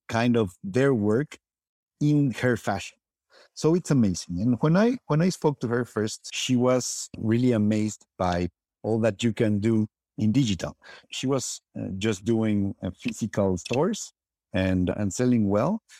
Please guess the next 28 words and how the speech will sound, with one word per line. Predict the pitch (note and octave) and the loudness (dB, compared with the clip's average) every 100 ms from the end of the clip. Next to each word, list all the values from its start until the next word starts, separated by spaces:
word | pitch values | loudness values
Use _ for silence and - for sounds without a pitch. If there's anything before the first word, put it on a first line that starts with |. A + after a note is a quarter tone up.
| _ | _
but | A#2+ A#2+ | -6 -6
she | - E3 D#3 | -4 0 0
hadn't | C#3+ C#3+ C#3 B2+ _ | 2 2 0 -2 _
even | B2+ A#2+ B2 A#2+ A2 G#2+ - - | -2 2 4 4 4 0 -6 -8
social | - C#3 - | -2 0 2
media | B2 A#2 G#2+ | 2 2 0
strategy | - G#2+ G#2 A2+ E3+ | 0 0 0 -4 -2
in | G#2 | 0
order | F#2+ G#2+ | 2 2
for | - F2+ | 0 0
her | F#2+ G#2+ - - - _ | 2 0 -2 -12 -20 _
to, | G#2 F#2+ F#2+ - - _ - | -2 0 0 -2 -12 _ -6
to | G2+ | -4
sell | - A#2+ A#2+ F#2 | 0 2 2 0
her | G#2 | -6
story. | - G#3+ G3 - - - _ _ - | -4 -2 -2 -4 -12 -20 _ _ -6
And | A2+ A2 A2+ G#2+ | 0 2 2 2
began | G2+ A#2 B2+ | 0 2 2
working | B2+ A#2+ C3+ | 0 0 0
with | B2 G#2+ | 0 0
me, | G#2+ A#2 A#2 - - | 2 2 0 -2 -6
and, | F#2+ F#2+ G2 F#2+ - | -2 -2 -2 -4 -6
and | G2+ G2 - - | -4 -4 -4 -2
I | A2+ | 0
went | A2+ A#2+ C#3 B2+ | 2 2 0 0
there | A2 A2 C3 | 0 0 -2
to | - | -4
Chiapas, | F#2+ - F#2+ F#2 G#2 A2 - | -4 0 0 2 0 0 -2